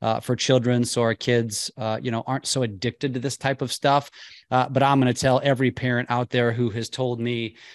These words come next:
that, "Man, I wish TikTok would go away because my kids do this, my kids do that." You know, my response is, "What do you think? TikTok goes away, we're just automatically gonna go back to the nineteen eighties,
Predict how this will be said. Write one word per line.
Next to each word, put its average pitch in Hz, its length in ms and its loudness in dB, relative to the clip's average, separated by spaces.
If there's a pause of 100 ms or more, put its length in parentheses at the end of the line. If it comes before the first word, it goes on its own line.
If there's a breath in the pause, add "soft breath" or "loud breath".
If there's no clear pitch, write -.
(140 loud breath)
that, 120 140 -6
"Man, 127 260 0
I 120 100 4
wish 120 260 2
TikTok 123 420 2
would 113 140 0
go 120 160 4
away 117 320 4
because 110 560 -4
my 113 140 0
kids 110 260 -2
do 117 120 -2
this, 117 260 0
my 117 80 -2
kids 113 260 0
do 120 140 -2
that." 120 280 2 (380 loud breath)
You 120 80 2
know, 120 60 2
my 127 160 4
response 131 580 0
is, 117 160 -2
"What 156 80 4
do 190 60 6
you 143 80 4
think? - 280 0
TikTok 143 380 0
goes 139 200 2
away, 127 260 4
we're 131 120 -2
just 117 240 -4
automatically 123 480 4
gonna 120 100 0
go 117 100 0
back 123 200 2
to - 80 -8
the 117 60 -2
nineteen 117 380 -2
eighties, 123 360 -4